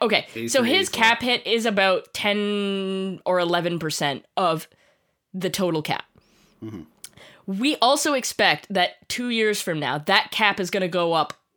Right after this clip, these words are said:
Speaker 1: to closer to, like, ninety-five million dollars,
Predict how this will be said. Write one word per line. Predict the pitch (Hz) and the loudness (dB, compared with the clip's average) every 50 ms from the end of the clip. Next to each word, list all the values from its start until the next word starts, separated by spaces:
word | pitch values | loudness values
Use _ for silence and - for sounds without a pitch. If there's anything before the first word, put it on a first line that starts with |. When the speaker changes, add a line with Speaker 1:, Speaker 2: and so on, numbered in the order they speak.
| _ _ _ _ _ _ _ _ | _ _ _ _ _ _ _ _
Speaker 1:
to | - 226 196 185 180 160 - _ _ _ _ _ - | -6 -4 -4 -4 -6 -8 -10 _ _ _ _ _ -8
closer | - 240 247 247 262 254 269 247 | 0 2 2 2 2 2 0 -2
to, | - 240 | 0 0
like, | 208 196 185 180 | 0 0 0 0
ninety-five | 180 165 170 175 175 175 170 170 156 - 160 135 139 127 127 139 | 0 2 4 4 4 2 0 -2 -2 0 0 0 2 0 -2 -4
million | 98 104 98 71 82 80 | -6 -10 -8 -8 -8 -6
dollars, | 82 78 69 - - - - - - | -6 -6 -8 -8 -10 -12 -14 -16 -18